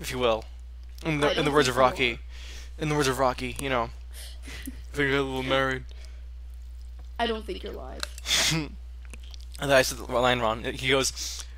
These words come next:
Speaker 1: "Yeah, I got a little married." I can't do, I can't do his voice very well. Can you set my T P A?
Speaker 2: Oh, yeah, yeah, yeah, yeah. I was killing a baby zombie.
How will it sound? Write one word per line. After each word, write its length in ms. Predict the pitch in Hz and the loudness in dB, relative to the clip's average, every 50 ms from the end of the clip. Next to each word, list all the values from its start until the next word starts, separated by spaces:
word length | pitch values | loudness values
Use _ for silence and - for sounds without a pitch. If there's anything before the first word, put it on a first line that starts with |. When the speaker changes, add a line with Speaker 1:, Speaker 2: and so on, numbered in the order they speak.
| - - | -8 0
Speaker 1:
"Yeah, 160 | 139 143 139 | 4 6 6
I 60 | 139 139 | 6 6
got 140 | 131 147 143 | 4 4 4
a 40 | |
little 240 | 139 135 135 131 127 | 4 2 2 0 0
married." 480 | 127 131 127 127 127 123 123 120 120 120 - - - - - - - - - - - - - - - | 0 2 2 2 2 0 0 -2 -6 -8 -10 -12 -12 -12 -12 -12 -12 -12 -12 -12 -12 -12 -10 -6 -2
I 80 | 156 | 2
can't 200 | 151 - 165 139 | 4 4 4 4
do, 80 | 131 143 | 4 2
I 100 | 151 - | 2 4
can't 140 | - 156 139 | 2 2 2
do 40 | |
his 80 | 135 117 | 2 2
voice 180 | 117 123 117 - | 2 2 2 2
very 140 | 117 107 | 0 -2
well. 220 | - - 110 107 - - - - - - - - - - - - - - - - - - - - | -2 -4 -6 -8 -8 -10 -12 -12 -12 -12 -12 -12 -12 -12 -12 -12 -12 -12 -12 -12 -12 -12 -10 -6
Can 140 | - - 160 | -2 0 2
you 60 | 151 | 2
set 120 | 170 180 | 4 4
my 60 | 170 156 | 4 4
T 140 | 143 160 151 | 4 2 4
P 120 | - 143 | 8 10
A? 220 | 131 135 147 156 151 - - - - - - - - - - - - - - - - - - - - - - - - - | 10 10 10 8 2 -4 -12 -12 -12 -12 -12 -12 -12 -12 -12 -12 -12 -12 -12 -12 -12 -12 -12 -12 -12 -12 -12 -12 -2 0
Speaker 2:
Oh, 160 | 240 240 226 | 2 2 2
yeah, 240 | 226 202 202 196 196 202 - | 2 0 -2 -2 -4 -6 -4
yeah, 80 | 202 196 | -4 -2
yeah, 240 | 175 170 - - - | -2 -2 -4 -6 -8
yeah. 220 | - - - - | -10 -10 -10 -10
I 20 | |
was 140 | - 233 - | -10 -10 -10
killing 260 | - - - 240 220 208 208 208 | -10 -8 -8 -8 -8 -8 -8 -8
a 40 | 214 | -8
baby 220 | 208 196 180 - | -6 -6 -6 -6
zombie. 420 | 180 - - - - - - - | -8 -8 -10 -10 -10 -10 -10 -10